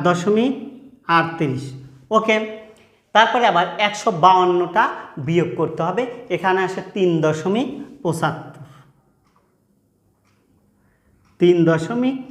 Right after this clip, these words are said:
পঁচাত্তর। ওকে, এরপরেরটা আসবে কত? এক দশমিক পঁচিশ। এক দশমিক পঁচিশ। ওকে, এরপরটা আসবে ছয় দশমিক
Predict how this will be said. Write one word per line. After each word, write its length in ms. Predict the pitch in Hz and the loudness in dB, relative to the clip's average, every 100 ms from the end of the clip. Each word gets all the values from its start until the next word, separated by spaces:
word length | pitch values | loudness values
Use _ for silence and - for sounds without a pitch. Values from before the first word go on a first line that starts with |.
| - - - _ _ - | -20 -20 -20 _ _ -10
পঁচাত্তর। 600 | 170 165 147 - - 143 - - - - | -8 -4 -6 -6 -12 -14 -14 -20 -12 -2
ওকে, 200 | 202 214 202 - - - 180 | 0 0 -2 -4 -14 0 4
এরপরেরটা 560 | 220 214 214 185 180 208 196 | 4 4 4 4 2 2 0
আসবে 200 | 180 196 196 | -2 -4 -4
কত? 160 | 190 220 - - - 180 | -2 -4 -6 -12 -6 0
এক 80 | 170 143 139 | 0 0 -2
দশমিক 500 | 156 - 185 233 254 - - - _ - | -2 -2 -2 -2 -4 -10 -20 -20 _ -6
পঁচিশ। 460 | 156 135 - 131 - - - - _ _ _ _ _ _ _ _ _ _ _ - | -4 -4 -8 -8 -10 -16 -20 -20 _ _ _ _ _ _ _ _ _ _ _ -4
এক 200 | 170 165 139 143 | 0 2 2 0
দশমিক 500 | 156 - 196 226 254 - - - _ _ - | 0 2 2 2 -2 -10 -20 -20 _ _ -4
পঁচিশ। 500 | 165 135 - 135 - - - - _ _ _ _ _ _ _ _ - | -4 -4 -8 -10 -10 -16 -20 -20 _ _ _ _ _ _ _ _ 0
ওকে, 260 | 202 214 220 214 - - | 0 2 -2 -4 -8 4
এরপরটা 460 | 214 220 226 220 226 214 | 4 6 4 4 2 2
আসবে 280 | 208 190 220 220 - - | 0 -4 -4 -4 -10 -18
ছয় 320 | - 190 185 175 170 | -2 4 6 6 0
দশমিক 500 | 170 - 220 247 | -2 -2 -2 -2